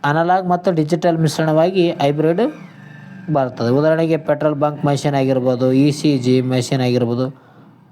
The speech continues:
ಈ ರೀತಿಯಾಗಿ ಇವು ಮಷಿನ್‌ಗಳ ವರ್ಗೀಕರಣ ಕೂಡ ಮಾಡಲಾಗುತ್ತದೆ.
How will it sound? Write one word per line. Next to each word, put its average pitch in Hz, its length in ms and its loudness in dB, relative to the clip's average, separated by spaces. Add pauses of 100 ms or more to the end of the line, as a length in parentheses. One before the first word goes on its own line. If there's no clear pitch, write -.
(220)
ಈ 170 100 4
ರೀತಿಯಾಗಿ 175 640 0 (400)
ಇವು 160 120 2
ಮಷಿನ್‌ಗಳ 151 600 2
ವರ್ಗೀಕರಣ 147 640 0
ಕೂಡ 156 200 -2 (220)
ಮಾಡಲಾಗುತ್ತದೆ. 127 840 -2